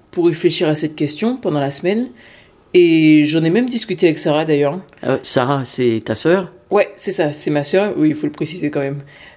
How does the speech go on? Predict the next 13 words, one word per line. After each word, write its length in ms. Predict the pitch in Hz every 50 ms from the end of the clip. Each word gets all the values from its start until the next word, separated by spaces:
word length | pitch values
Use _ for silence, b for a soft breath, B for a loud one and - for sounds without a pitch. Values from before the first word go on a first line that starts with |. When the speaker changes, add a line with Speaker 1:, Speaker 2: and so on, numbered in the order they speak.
| B -
Speaker 1:
Euh, 320 | 165 165 160 156 156 - - -
elle 180 | 185 175 170
est 40 | 180
médiateur 400 | 185 185 180 180 180 180 - -
professionnel, 760 | - 180 160 170 156 - - 156 165 190 233 262 262 233 - - - - - -
et 520 | 165 160 160 156 156 151 147 143 143 139 143 143 143 - - - _ -
elle, 200 | 240 269 277 -
pour 140 | - 220
le 100 | 190 170
coup, 220 | - - 247 277 269
elle 160 | - 185 175
a 60 | 165
choisi, 580 | 156 - 196 185 180 - 202 226 247 277 285